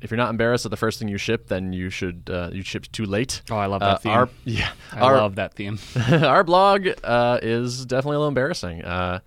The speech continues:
Speaker 2: Your blog?
Speaker 1: Yeah.
Speaker 2: <laughs>
Speaker 1: Uh, default WordPress template with all the jankiness involved.
Speaker 2: And,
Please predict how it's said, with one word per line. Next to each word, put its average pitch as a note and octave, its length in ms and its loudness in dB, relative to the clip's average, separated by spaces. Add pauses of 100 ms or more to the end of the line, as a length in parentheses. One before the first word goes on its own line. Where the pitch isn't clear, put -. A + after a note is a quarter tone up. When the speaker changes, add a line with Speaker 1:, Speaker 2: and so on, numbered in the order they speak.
Speaker 2:
Your A2 140 4
blog? C3 360 2
Speaker 1:
Yeah. A2+ 340 2
Speaker 2:
<laughs> - 280 -2 (240)
Speaker 1:
Uh, G#2+ 380 4 (380)
default C3 480 -2
WordPress A#2 1000 -2
template B2+ 500 0
with G#2+ 240 -6
all G#2 240 0
the G2+ 120 -4
jankiness G2+ 500 -6
involved. G2 580 0 (200)
Speaker 2:
And, A#2 320 0